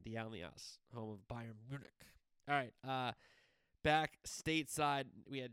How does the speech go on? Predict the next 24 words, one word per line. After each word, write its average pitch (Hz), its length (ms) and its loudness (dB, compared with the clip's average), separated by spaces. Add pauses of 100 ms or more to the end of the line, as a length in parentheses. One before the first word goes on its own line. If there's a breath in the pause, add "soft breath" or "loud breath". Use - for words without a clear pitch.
Denver 147 360 0
and 131 140 -4
<laughs> - 20 -8
Tennessee 143 680 6
in 123 120 6
an 113 200 0
absolute 127 540 0
snooze 135 400 -2
fest 120 280 -2
of 101 60 -10
a 113 60 -6
game 113 340 -4
in 110 120 -8
Nashville. 117 520 -4
Tannehill 165 420 2
back 139 300 0
for 127 80 -8
the 120 80 -4
Titans. 120 460 -2
They 123 120 4
win 123 140 0
it - 160 -4
seventeen 120 540 -4
to 107 100 -10